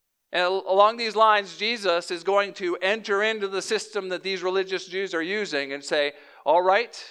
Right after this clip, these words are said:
you, you want me to prove? I will prove for you that I am who I claim to be. I am the Son of God." His first witness he calls is in verse thirty-three, is John.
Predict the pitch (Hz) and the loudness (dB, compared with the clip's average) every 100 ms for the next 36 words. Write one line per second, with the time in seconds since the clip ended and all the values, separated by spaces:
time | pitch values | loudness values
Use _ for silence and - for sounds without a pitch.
0 | - 156 - _ _ - 165 185 220 220 | -20 -20 -20 _ _ -6 -4 0 4 4
1 | 233 240 220 226 226 247 220 208 202 190 | 4 -2 -2 2 2 2 4 4 2 -2
2 | 190 202 202 165 - 175 147 135 127 120 | 0 2 2 0 -4 -2 0 -2 -6 -6
3 | 127 131 143 135 135 127 123 135 127 127 | -4 0 2 2 -2 -10 -12 -4 -2 -2
4 | - 139 117 127 113 113 117 123 113 110 | -4 -8 -8 -10 -8 -4 -4 -4 -8 -12
5 | 110 - 117 110 107 _ _ _ _ - | -12 -6 -6 -6 -12 _ _ _ _ -10
6 | 117 117 127 123 101 98 _ _ _ _ | -8 -2 0 0 -4 -12 _ _ _ _
7 | _ _ _ _ _ _ _ _ _ _ | _ _ _ _ _ _ _ _ _ _
8 | _ _ _ _ _ _ _ _ _ _ | _ _ _ _ _ _ _ _ _ _
9 | _ _ _ 156 143 - 202 190 - 185 | _ _ _ -10 -8 0 0 0 -2 -2
10 | 190 180 - 170 151 180 170 151 151 143 | -2 -2 -6 -8 2 6 6 4 0 -8
11 | 151 143 147 - 156 151 139 147 143 135 | -8 -6 -6 -4 -2 -2 -6 -4 -2 -4
12 | 131 - 139 151 147 110 104 | -6 -4 -2 0 -2 -4 -12